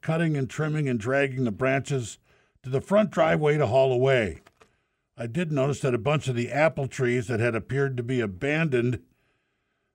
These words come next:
uh, had a wasp nest, uh, up in one of 'em, but no visible wasp activity.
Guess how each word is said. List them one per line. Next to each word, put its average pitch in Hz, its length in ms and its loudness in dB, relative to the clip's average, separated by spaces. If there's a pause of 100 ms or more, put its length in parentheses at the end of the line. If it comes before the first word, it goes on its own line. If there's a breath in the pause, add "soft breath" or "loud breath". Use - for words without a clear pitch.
uh, 123 300 2
had 156 180 4
a 147 80 4
wasp 156 600 4
nest, 117 500 2 (100)
uh, 120 60 -2
up 110 480 0
in 104 140 -4
one 110 180 2
of 113 100 -2
'em, 135 160 -2
but 123 220 0 (140)
no 143 280 -2
visible 131 520 0
wasp 120 500 -2
activity. 117 760 -2